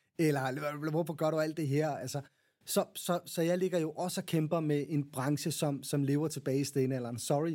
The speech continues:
det gør jeg. Øhm, men er du ikke i udvikling, så er du i afvikling. Og, og det er jo bare det, jeg sådan prøver at tale ind til at sige, der er ikke nogen grund til at sidde og tage hundrede opkald igennem i løbet af en dag, fordi det er der ingen, der synes, der er særlig fedt,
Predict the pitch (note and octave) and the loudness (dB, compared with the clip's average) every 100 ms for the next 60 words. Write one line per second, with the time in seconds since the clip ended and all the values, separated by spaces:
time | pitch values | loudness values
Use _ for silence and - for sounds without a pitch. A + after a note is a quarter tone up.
0 | D#3 D#3 C#3+ D#3 D#3+ C3+ _ _ _ E3+ | -2 -2 0 0 0 -4 _ _ _ 2
1 | D3+ C#3+ C#3+ C#3 E3 E3 E3+ G#3 F#3+ F3 | 4 2 -2 -4 0 0 2 2 2 0
2 | F3+ C#3+ F3+ D3+ C#3+ C3+ C#3+ D3 E3 C#3 | 2 2 2 0 -2 -2 -2 0 0 0
3 | B2+ E3 D3+ B2+ B2 B2 _ _ _ E3 | -2 0 0 -2 -4 -6 _ _ _ -2
4 | - E3 - E3+ E3 E3 F3+ E3 D#3+ D3+ | 0 0 2 2 2 -2 0 0 0 -2
5 | E3+ D#3+ E3+ F3 F3 E3 D3+ F#3 - D3+ | -6 -2 0 0 0 -2 -2 -4 -2 -4
6 | - D3 D3+ C3 - F#3+ F#3+ C3+ C#3+ C#3 | -4 -2 -2 -2 -2 2 2 2 0 0
7 | C#3+ C#3+ D3+ C#3 C#3 C3+ - C3+ - D3 | -2 -2 -4 -2 0 -2 -2 -6 -2 0
8 | C#3+ C3 - C#3 B2+ C#3 C#3 C3 C#3 C#3 | 0 -2 -2 -2 0 0 0 -2 0 -2
9 | C3 C3 C3+ D#3+ E3+ D#3+ F3+ - F3+ F#3+ | -2 -2 -4 -4 -2 -2 -2 0 0 2
10 | G3 C#3 B2+ B2+ - B2 C3 - C3 C#3+ | 2 0 0 -2 -4 -4 -4 0 0 0
11 | - F3+ | 0 -2